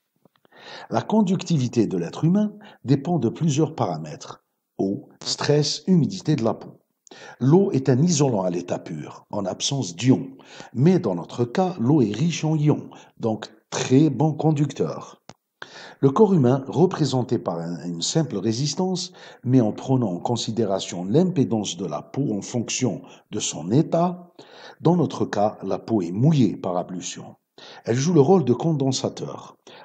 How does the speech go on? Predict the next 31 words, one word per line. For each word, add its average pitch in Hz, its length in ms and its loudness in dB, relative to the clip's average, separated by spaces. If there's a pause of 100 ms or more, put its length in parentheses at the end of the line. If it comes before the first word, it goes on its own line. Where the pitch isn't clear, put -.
En 170 140 2
plus, 196 440 2
notre 135 320 0
corps 190 440 0 (220)
est 131 140 -6
constitué 147 640 0
de - 100 -2
plusieurs 117 440 0
organes 104 360 0
et 110 60 0
matériaux. 117 600 0 (380)
Ceci 107 320 -4
prouve - 380 -2
qu'il - 200 -4
présente 175 500 -2
une 110 180 -6
capacité 156 640 -2
interne 92 580 -2 (300)
et 104 100 0
une 101 120 -2
variabilité 135 1000 0
entre 104 320 -10
individus. 165 680 -2 (1400)
Le 113 120 0
corps 196 300 6
humain 147 320 4
est 117 180 0
un 117 80 2
appareil 135 460 0
électronique 131 560 -2
sophistiqué. - 800 -6